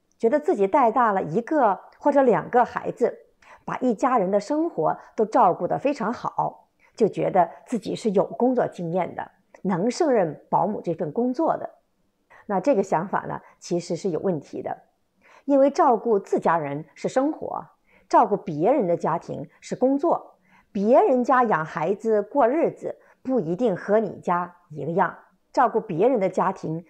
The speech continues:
是要按照雇主家的要求来做事情，每个家庭都有自己的生活方式，就比如孩子几点吃饭、几点睡觉、几点起床、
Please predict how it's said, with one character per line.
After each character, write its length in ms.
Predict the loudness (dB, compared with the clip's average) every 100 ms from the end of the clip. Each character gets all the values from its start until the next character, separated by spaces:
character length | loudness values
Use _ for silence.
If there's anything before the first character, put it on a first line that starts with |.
| _
是 140 | 0
要 60 | 0
按 200 | 2 0
照 160 | 0 2
雇 220 | 4 2
主 160 | 2 -2
家 180 | 0
的 80 | 2
要 260 | 2 2 2
求 340 | -2 -4 -4 -4
来 120 | -4
做 220 | 0 0
事 200 | 0 -4
情， 360 | -4 -8 -14 -16 _ _ _ -8
每 240 | -2 -2
个 140 | 2 2
家 180 | 4 2
庭 180 | 0
都 140 | 2 2
有 140 | 2
自 180 | 0 -4
己 160 | -4 -8
的 180 | -6
生 220 | -4 -4 -4
活 100 | -4
方 280 | -2 -4
式， 240 | -2 -4 -4 -6 _ _ _
就 100 | -2
比 140 | -2 0
如 280 | 2 0 0 -8 -8
孩 200 | -4 -2
子 140 | -2
几 120 | -2
点 220 | -2 -2
吃 160 | -4 -4
饭、 240 | 0 0
几 120 | -2 -6
点 120 | -6
睡 220 | -4 -4
觉、 240 | 0 2
几 100 | 2
点 140 | 2 0
起 160 | -2
床、 420 | -10 -8 -8 -8